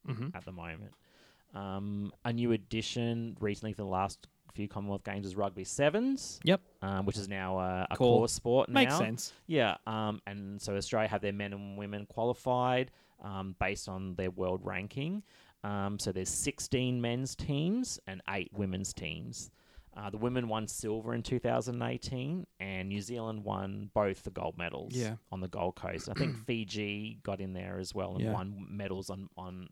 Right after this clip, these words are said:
Speaker 2: and for their men and women as well. Uh, squash, uh, there's eight players selected, and, uh, interesting that Rachel Grinham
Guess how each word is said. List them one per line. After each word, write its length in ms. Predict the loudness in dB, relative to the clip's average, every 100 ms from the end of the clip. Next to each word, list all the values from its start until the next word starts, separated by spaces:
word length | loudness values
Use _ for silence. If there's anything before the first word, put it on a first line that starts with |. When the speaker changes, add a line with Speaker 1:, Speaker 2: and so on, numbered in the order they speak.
| -14
Speaker 2:
and 240 | -12 -12
for 100 | -10
their 120 | -8 -6
men 220 | -8 -8
and 80 | -10
women 240 | -10 -10
as 180 | -10 -10
well. 360 | -10 -10 -12 -16 -20 -20 -20 -20 -20 _ -8
Uh, 840 | -4 -2 0 0 0 0 0 -2 -4 _ -8
squash, 680 | -4 2 10 10 10 4 -8 -14 _ _ _ _ -10
uh, 500 | -6 -4 -2 -2 -4
there's 160 | -4 -4 0
eight 180 | -2
players 380 | 0 0 4 2
selected, 640 | 0 0 0 2 0 0 0
and, 200 | -2 0
uh, 640 | 0 0 0 2 2 0 -2
interesting 320 | -6 -6 -4
that 160 | -4 -6
Rachel 340 | -4 -6 -4 -4
Grinham 460 | 0 2 2 2